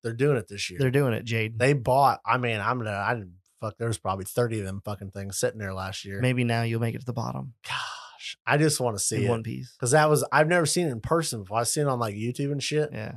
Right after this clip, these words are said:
Speaker 1: Seeing it in person is so much more painful.
Speaker 2: Oh, yeah.
Speaker 1: Oh, that shit's insane.
Speaker 2: I can't imagine.
Speaker 1: I, u-, I,
Speaker 2: Mm.
Speaker 1: I do a lot of dumb shit, but I don't know if you could pay me to do that. It fucking looks like it's painful.
Speaker 2: It looks like it hurts.
Speaker 1: I'm sure it does, but
Speaker 2: For sure.
Speaker 1: God, it was funnier than fuck to watch.
Speaker 2: Well, let's wrap this fucker up.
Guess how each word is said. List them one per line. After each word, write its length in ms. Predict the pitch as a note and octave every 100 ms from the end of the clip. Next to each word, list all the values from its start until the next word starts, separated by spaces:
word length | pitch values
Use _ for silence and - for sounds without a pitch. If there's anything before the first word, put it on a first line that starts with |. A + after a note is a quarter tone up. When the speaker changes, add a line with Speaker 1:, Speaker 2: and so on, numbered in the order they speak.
| A#2
Speaker 1:
Seeing 240 | - G3 F#3
it 40 |
in 60 | C#3+
person 420 | D#3+ D3+ B2+ A2+
is 160 | G#2+
so 200 | - D3+ C#3+
much 220 | B2+ -
more 180 | A2+ G2+
painful. 560 | A#2 G#2 G#2 F2+ F2+ - _ _ _ -
Speaker 2:
Oh, 200 | C#3 A#2+
yeah. 220 | C3 A2+
Speaker 1:
Oh, 140 | D3 C3+
that 140 | B2
shit's 280 | - C#3+ -
insane. 540 | A2+ F#2+ - A#2 G#2
Speaker 2:
I 40 | G2
can't 140 | C3
imagine. 380 | A2+ A#2+ A2+ A2
Speaker 1:
I, 60 |
u-, 240 | C#3+ F3 -
I, 240 | A2 D3+ D#3+ _ _ D3+
Speaker 2:
Mm. 280 | C3+ A2+ F2+ _ -
Speaker 1:
I 60 |
do 160 | E3 G#2
a 20 |
lot 140 | F2
of 60 | F#2
dumb 200 | G2 G2
shit, 320 | - - G2+
but 80 | F2+
I 60 | B2
don't 140 | G3
know 80 | C3+
if 140 | A#2 C3
you 60 |
could 120 | B2+
pay 160 | - F3
me 140 | E3+
to 60 | D3
do 100 | F#3+
that. 220 | C3 F#2 - - - - -
It 80 | G3
fucking 360 | - D#4 F#3
looks 240 | F3 F3+ -
like 160 | F#3+
it's 140 | G#3 -
painful. 420 | - F4 F4 C#3+
Speaker 2:
It 40 |
looks 120 | B2+ G2+
like 80 |
it 40 | G#2+
hurts. 260 | G2+ G#2
Speaker 1:
I'm 80 | D#3+
sure 200 | D3+ A3+
it 80 | C#3+
does, 380 | C3 C#3 A2 A2
but 360 | - B2 A#2 - _ _ -
Speaker 2:
For 100 | B2
sure. 300 | G#2+ - A#2+
Speaker 1:
God, 300 | A2+ G#2+ G#2+
it 100 | G#2+
was 120 | G#2
funnier 380 | - G#2+ G#2 G2+
than 140 | G2+
fuck 260 | F#2+ G#2 G2+
to 80 | G2+
watch. 360 | G2+ G2+ F#2+
Speaker 2:
Well, 60 | C3
let's 80 | B2+
wrap 120 | D#3
this 100 | C#3
fucker 280 | - C3 B2+
up. 80 | A2+